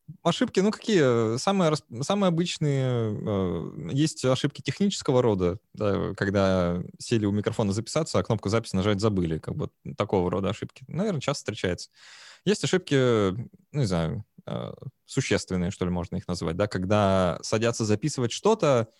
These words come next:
без какого-то чёткого представления, что они записывают и для чего, э, и для кого.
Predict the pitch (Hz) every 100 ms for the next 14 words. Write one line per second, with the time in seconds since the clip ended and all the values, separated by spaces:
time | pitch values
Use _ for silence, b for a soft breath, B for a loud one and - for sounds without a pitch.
0 | _ - 117 160 - 135 127 117 - 139
1 | 117 143 - 110 131 160 120 - 120 110
2 | 107 165 139 107 110 110 - 85 - -
3 | _ _ _ _ b b b b - 90
4 | 87 80 82 - 104 101 90 80 -